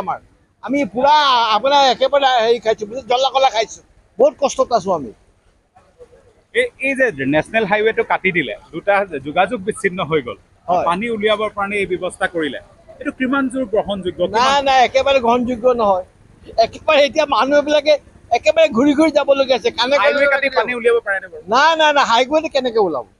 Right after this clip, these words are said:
Speaker 1: নাই, নাই, সেইটো অসম্ভৱ। হাইৱেটো উভতি নহ'ব, সেইটো নলা চাফা কৰিব লাগিব। তলত আপোনাৰ গোটেইবিলাক আপ-, জাম য'ত আছে,
Speaker 2: জাবৰ
Speaker 1: হা, যিবিলাক আপোনাৰ, আপোনাৰ জাবৰ আছে, আৱৰ্জনা আছে, হা,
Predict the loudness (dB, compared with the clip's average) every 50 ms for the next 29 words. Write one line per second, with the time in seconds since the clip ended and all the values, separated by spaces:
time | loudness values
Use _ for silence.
0 | _ _ _ _ -8 -4 -4 -2 -2 0 0 0 0 0 -2 0 0 0 0 2
1 | 0 0 0 -4 _ _ _ _ _ _ _ _ _ -6 -2 0 0 2 2 2
2 | 2 2 2 2 2 2 0 0 0 0 0 0 2 2 2 0 0 0 0 2
3 | 2 2 2 0 -2 -2 -2 0 2 2 2 4 2 2 2 2 2 0 -2 -8
4 | _ _ _ _ 0 2 4 4 4 2 2 2 0 0 0 0 0 0 0 -2
5 | -2 2 2 2 4 4 2 2 2 2 0 2 0 0 0 0 0 0 0 0
6 | 0 -2 -4 -2 0 0 0 0 0 0 0 -2 -2 -2 0 2 2 4 4 2
7 | 0 0 0 0 0 0 -2 _ _ _ _ -20 -6 -2 -2 0 2 2 4 4
8 | 4 2 2 0 0 0 2 2 2 2 2 2 2 2 2 0 0 2 2 2
9 | 2 2 2 2 2 2 2 2 0 0 0 0 2 2 0 0 0 -2 -2 -2
10 | -2 -2 -2 -4 -6 -6 _ _ _ _ _ _ _ _ _ -2 0